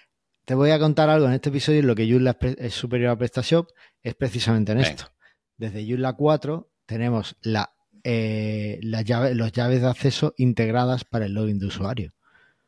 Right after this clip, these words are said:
Speaker 1: Podemos configurarlo fácilmente. Y hay varias formas. Una es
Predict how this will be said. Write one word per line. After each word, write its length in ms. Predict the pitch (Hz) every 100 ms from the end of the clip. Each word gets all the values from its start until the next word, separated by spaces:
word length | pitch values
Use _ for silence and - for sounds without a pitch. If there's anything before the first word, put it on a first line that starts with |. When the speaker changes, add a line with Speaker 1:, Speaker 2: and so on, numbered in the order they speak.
| _ _ _
Speaker 1:
Podemos 280 | 107 107 120
configurarlo 580 | 123 90 117 113 113 110
fácilmente. 720 | 120 - 90 104 110 - _ _ - _
Y 120 | 110
hay 100 | 117
varias 280 | 123 127 113
formas. 520 | - 143 131 92 - _ _ _ _
Una 340 | 117 117 120
es 180 | 135 -